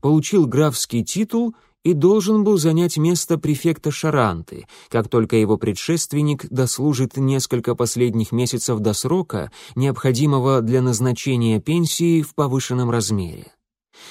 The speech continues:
Граф Дю Шатле, частица Дю была внесена в указ, усадил Люсьена в свою карету и отнёсся к нему как к равному. Если бы не статьи Люсьена, возможно, он не возвысился бы так скоро.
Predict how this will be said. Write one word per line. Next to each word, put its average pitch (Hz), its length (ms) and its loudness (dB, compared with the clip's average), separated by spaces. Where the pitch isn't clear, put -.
Граф 127 440 2
Дю 117 240 0
Шатле, 135 760 -2
частица 127 640 -2
Дю 120 220 0
была 120 280 2
внесена 117 480 0
в 104 80 -4
указ, - 520 -8
усадил 208 440 0
Люсьена 160 540 2
в 120 40 -4
свою 120 280 0
карету 220 540 0
и 165 100 2
отнёсся 175 600 0
к - 80 -8
нему 151 280 2
как 185 240 -4
к - 80 -10
равному. 107 600 -4
Если 120 340 0
бы 117 120 0
не 113 120 0
статьи 147 440 -4
Люсьена, 98 640 -4
возможно, 117 720 0
он 123 220 0
не 117 80 0
возвысился 127 680 -2
бы 107 120 0
так - 220 -6
скоро. 78 560 -8